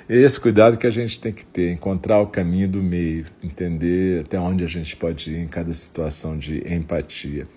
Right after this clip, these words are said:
dosar a nossa sensibilidade, né? Muitas pessoas que trabalham com terapia não conseguem fazer isso e se desgastam muito sendo terapeutas, né?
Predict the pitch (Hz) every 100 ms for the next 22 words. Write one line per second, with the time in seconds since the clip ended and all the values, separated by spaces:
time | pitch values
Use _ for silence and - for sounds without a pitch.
0 | - 98 110 101 - 110 104 92 85 87
1 | 78 - 80 - 76 73 67 50 - -
2 | - _ _ 65 76 92 - - - -
3 | - - 113 127 123 120 101 113 98 95
4 | 95 87 92 92 - 92 98 90 82 -
5 | 104 104 95 - 101 95 101 - 98 92
6 | 87 90 78 87 95 101 - - 98 90
7 | 82 76 92 92 - 101 87 90 92 -
8 | - 82 80 73 80 87 80 - - -
9 | - - 95